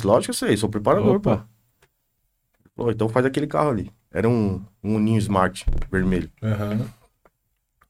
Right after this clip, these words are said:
Speaker 1: Noventa e nove, noventa e oito por aí. Peguei e falei,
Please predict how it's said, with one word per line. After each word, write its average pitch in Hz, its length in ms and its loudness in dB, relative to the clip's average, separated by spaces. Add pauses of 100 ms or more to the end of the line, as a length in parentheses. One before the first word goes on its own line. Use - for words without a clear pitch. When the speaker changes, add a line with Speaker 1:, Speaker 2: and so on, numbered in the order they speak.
(200)
Speaker 1:
Noventa 98 400 -2
e 95 60 0
nove, 76 420 0 (560)
noventa 90 320 -8
e 85 60 -2
oito 82 180 -4
por 78 140 -8
aí. 80 80 -8 (1300)
Peguei 104 420 -2
e - 20 0
falei, 107 480 -2